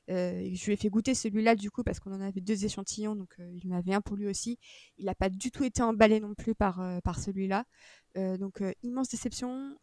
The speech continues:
Je trouve qu'on ressent trop la bergamote et que, limite, c'est le,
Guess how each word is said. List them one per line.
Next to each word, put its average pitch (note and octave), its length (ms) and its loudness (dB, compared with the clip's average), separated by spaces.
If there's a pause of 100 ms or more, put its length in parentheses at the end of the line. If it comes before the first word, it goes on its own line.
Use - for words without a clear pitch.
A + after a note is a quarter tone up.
Je F#3+ 160 -2
trouve - 280 -8
qu'on G#3+ 140 -4
ressent G3+ 260 -6
trop - 200 0
la A#3 140 10
bergamote A3 540 2 (460)
et G3+ 100 2
que, - 300 0 (200)
limite, B3 360 -2
c'est - 140 -10
le, G#3+ 100 -2